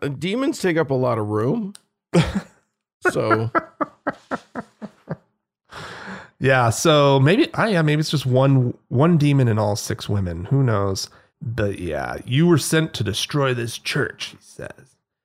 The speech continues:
Speaker 2: And yeah.
Speaker 1: I just love that, like, he's,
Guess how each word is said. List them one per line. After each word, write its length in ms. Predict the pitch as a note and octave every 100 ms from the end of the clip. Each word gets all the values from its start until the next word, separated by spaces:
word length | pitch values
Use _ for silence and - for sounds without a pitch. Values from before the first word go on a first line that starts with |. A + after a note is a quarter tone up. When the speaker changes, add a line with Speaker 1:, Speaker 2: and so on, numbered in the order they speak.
| _ _ -
Speaker 2:
And 360 | D#2+ C2 D#2 F2+ _
yeah. 300 | - - - - - _ - - -
Speaker 1:
I 140 | A#3+
just 180 | G4 E4+
love 400 | F#3+ G3+ G#3 D#3+
that, 240 | E3 - _
like, 260 | C3 C#3+ B2+
he's, 360 | A#2+ F3 D#3+